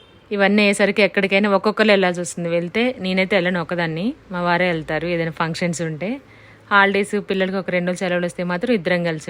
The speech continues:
వెళ్తాము. కొన్ని కొన్ని ఆ టైంను బట్టి మనం ఇంకా అడ్జస్ట్ అవ్వాలి, తప్పదన్నమాట. నేను ఇప్పుడు అసలు ఒకదాన్ని అసలే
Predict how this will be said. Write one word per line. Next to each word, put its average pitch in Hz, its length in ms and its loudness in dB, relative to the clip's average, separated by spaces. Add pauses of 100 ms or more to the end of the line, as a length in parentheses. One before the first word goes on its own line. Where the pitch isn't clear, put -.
వెళ్తాము. 151 380 -6 (1400)
కొన్ని 175 240 -2
కొన్ని 175 200 -2
ఆ 165 120 -4
టైంను 185 320 0
బట్టి 170 260 -4
మనం 165 160 -4 (140)
ఇంకా 151 200 -8
అడ్జస్ట్ 156 340 -6
అవ్వాలి, 151 260 -4
తప్పదన్నమాట. 147 560 -8 (2750)
నేను 202 180 4
ఇప్పుడు 202 180 -2
అసలు 196 200 -2
ఒకదాన్ని 208 360 0
అసలే 196 200 -2